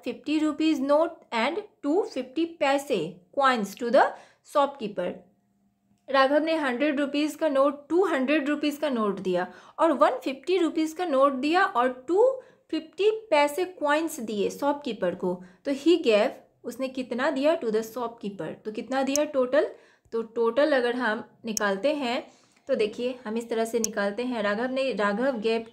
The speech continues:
टू हंड्रेड रुपीज, तो हंड्रेड रुपीज का नोट कितना दिया उसने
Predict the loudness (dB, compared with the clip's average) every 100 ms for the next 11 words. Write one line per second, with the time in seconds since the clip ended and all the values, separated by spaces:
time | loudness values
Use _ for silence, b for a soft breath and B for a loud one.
0 | -10 -6 -4 0 0 2 0 -2 -4 -6
1 | -16 b b -4 -2 -2 2 4 4 0
2 | -2 -6 -4 -4 -2 -4 -4 -8 -6 -2
3 | 2 2 0 -4 -6